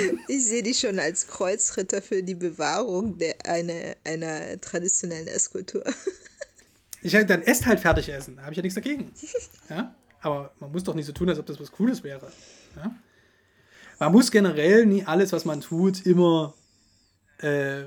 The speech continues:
Speaker 2: verteidigen wollen. Und ich
Speaker 1: Okay.
Speaker 2: glaube, das ist vielleicht auch eine Motivation dahinter, die, ähm,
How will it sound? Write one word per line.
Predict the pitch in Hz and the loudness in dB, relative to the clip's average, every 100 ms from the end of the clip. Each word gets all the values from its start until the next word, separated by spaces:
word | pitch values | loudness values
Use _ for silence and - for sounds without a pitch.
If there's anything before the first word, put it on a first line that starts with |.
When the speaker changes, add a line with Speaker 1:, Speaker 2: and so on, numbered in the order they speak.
| 143 | -10
Speaker 2:
verteidigen | 143 147 143 143 131 | -8 -6 -6 -6 -8
wollen. | 123 120 123 | -12 -14 -14
Und | 208 190 | -12 -8
ich | |
Speaker 1:
Okay. | 131 | -6
Speaker 2:
glaube, | 165 180 | 0 0
das | 185 196 202 | 2 0 0
ist | 196 | -4
vielleicht | 185 165 165 | -2 -4 -4
auch | 160 | -4
eine | 175 160 | -2 -2
Motivation | 151 156 147 139 147 160 | -4 -6 -6 -6 -4 -4
dahinter, | 160 147 151 | -2 -4 -4
die, | 147 143 139 - | -6 -8 -14 -10
ähm, | 139 135 | -12 -10